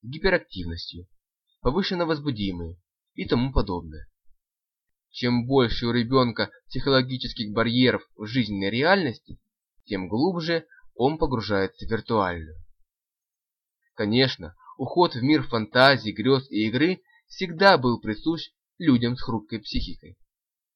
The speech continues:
Но чтение книг, и тем более творчество, требует усилий.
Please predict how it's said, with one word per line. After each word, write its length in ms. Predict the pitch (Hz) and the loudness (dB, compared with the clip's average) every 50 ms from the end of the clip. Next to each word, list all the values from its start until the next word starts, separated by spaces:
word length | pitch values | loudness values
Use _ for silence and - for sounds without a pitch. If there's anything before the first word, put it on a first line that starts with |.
| _ _ _ _ | _ _ _ _
Но 120 | - 107 | -8 -8
чтение 440 | 104 - - - 120 113 107 107 104 | -6 -6 -6 -4 -2 -2 0 0 -2
книг, 380 | - - 110 120 147 147 135 - - _ _ _ _ _ - | -4 -4 -4 -2 -2 -2 -2 -4 -10 _ _ _ _ _ -4
и 100 | 131 127 | -4 -2
тем 240 | - 139 131 123 110 | 0 2 2 2 2
более 380 | 123 131 131 127 123 117 - - _ _ - | 2 4 4 4 4 2 2 -2 _ _ -12
творчество, 720 | 113 110 135 160 185 190 190 - 135 - - - 82 82 - _ _ _ _ - _ _ _ _ | -4 0 4 4 4 4 2 -2 -6 -6 -8 -10 -16 -20 -20 _ _ _ _ -20 _ _ _ _
требует 460 | - 110 110 110 107 120 127 127 - | -4 0 0 0 2 0 -2 -2 -2
усилий. 520 | 147 139 - - 151 139 113 85 80 76 | -6 -6 -4 -4 -2 -2 -4 -4 -8 -14